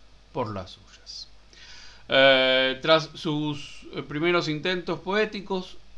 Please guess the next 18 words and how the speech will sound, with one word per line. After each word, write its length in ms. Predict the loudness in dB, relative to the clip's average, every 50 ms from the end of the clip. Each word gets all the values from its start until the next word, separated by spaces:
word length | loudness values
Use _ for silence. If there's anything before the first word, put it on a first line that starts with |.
| -8 -8 -6 -2
eh, 200 | -2 0 0 -2
Poe 340 | 0 2 4 4 4 2 0 -4
dirige, 680 | -4 -2 -2 -2 -2 -4 -4 -4 -4 -4 -4 -4 -6 -8
eh, 160 | -8 -8 -8
sus 260 | -8 -8 -8 -8 -8 -6
miras 320 | -4 -4 -2 -2 -4 -4
a 80 | -4 -4
la, 200 | -4 -4 -4 -8 -12 -16 -16 -16 -16 -16 -14 -14 -14 -14 -12 -10 -8
a 120 | -6 -4
la 440 | -4 -4 -4 -4 -6 -6 -8 -10 -8 -2 2
prosa, 420 | 2 2 2 2 0 -2 -2 -4 -6 -12 -12
por 140 | -12 -10 -10
los 120 | -10 -10
mo-, 220 | -10 -10 -10 -10 -10 -12 -12 -10
motivos 420 | -10 -10 -8 -8 -8 -8 -8 -8
que 120 | -10 -14 -12
ya 340 | -8 -6 -6 -6 -6 -6 -8 -12 -16 -20 -20 -20 -18 -18 -18 -10 0
charlamos, 580 | 4 4 8 10 10 10 10 8 2 -4 -6